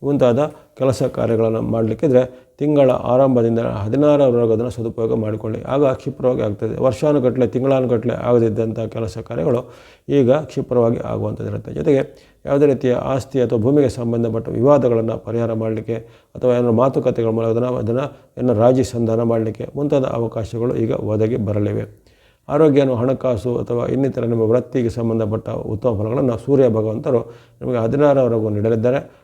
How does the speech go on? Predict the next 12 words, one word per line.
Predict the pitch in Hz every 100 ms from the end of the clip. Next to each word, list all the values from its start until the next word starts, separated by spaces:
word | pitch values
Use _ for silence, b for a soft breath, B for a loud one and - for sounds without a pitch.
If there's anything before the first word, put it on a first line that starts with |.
| _
ಅದನ್ನು | 127 127
ಸದುಪಯೋಗ | - 113 110 110 110
ಪಡಿಸಿಕೊಳ್ಳುವಂಥದ್ದು. | - 101 - - 110 107 - 104 113 b b b
ಆ | 151
ಬಳಿಕ | 160 156 139
ಹದಿನೇಳರಿಂದ | 127 165 156 147 131
ಸ್ವಲ್ಪ | 131 120 123
ನಿಮಗೆ | 120 113
ವಿರುದ್ಧ | 127 131
ಫಲಗಳು | 127 117 113 113
ಸೂರ್ಯನಿಂದ | 110 123 117 113 110
ವ್ಯಕ್ತವಾಗ್ಬೋದು. | - - - 113 110 113 123 135